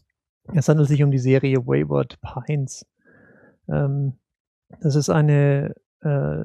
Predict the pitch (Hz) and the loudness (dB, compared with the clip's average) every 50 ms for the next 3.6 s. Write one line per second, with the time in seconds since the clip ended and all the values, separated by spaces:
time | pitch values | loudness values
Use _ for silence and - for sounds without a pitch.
0 | - 180 175 156 151 160 175 180 190 185 170 160 160 160 160 160 156 143 - _ | -8 -10 -8 -4 -2 0 0 0 2 0 0 0 0 -2 -2 -2 -2 -6 -8 _
1 | - - - 151 143 143 147 147 147 151 156 170 - 160 143 180 233 254 - - | -20 -12 -8 -6 -4 -2 -2 -2 -2 -4 -6 -8 -10 -6 -2 0 0 0 -2 -4
2 | - - _ - - 170 175 180 170 180 180 180 180 180 180 180 - - - 151 | -10 -18 _ -4 0 2 4 4 4 2 0 0 0 0 -2 -4 -6 -6 -6 -6
3 | 139 - 151 - 156 151 147 147 147 151 - | -4 -4 -4 -4 -4 -4 -4 -4 -4 -6 -8